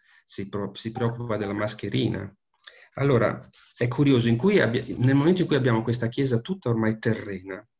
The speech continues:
tutta appiattita sulla, mm, narrativa dominante, abbiamo però categorie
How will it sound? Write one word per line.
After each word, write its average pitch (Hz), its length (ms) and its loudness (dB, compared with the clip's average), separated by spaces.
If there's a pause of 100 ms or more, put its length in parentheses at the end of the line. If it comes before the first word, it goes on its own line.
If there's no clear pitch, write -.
(720)
tutta 123 280 -4
appiattita 117 720 -6
sulla, 95 500 -10
mm, - 300 -14 (580)
narrativa 110 920 -4 (160)
dominante, 107 1000 -8 (720)
abbiamo 151 440 2
però 202 280 0
categorie 147 920 0